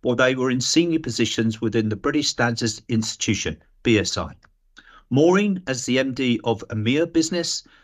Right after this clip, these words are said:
and Morna as the H R Director. Both have now moved on from B S I, but they continue to hold senior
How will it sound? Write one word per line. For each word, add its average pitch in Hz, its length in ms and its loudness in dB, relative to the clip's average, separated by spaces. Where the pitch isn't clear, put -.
and 117 180 0
Morna 135 420 2
as 113 220 0
the 110 140 0
H 117 240 0
R 113 140 0
Director. - 460 -4
Both 180 240 4
have 180 100 -10
now 185 200 0
moved 180 280 0
on 202 220 2
from 117 320 -2
B 123 160 0
S 127 160 0
I, 214 220 0
but 143 140 -4
they 135 100 0
continue 131 540 -2
to 147 100 -12
hold 120 300 -4
senior 139 560 0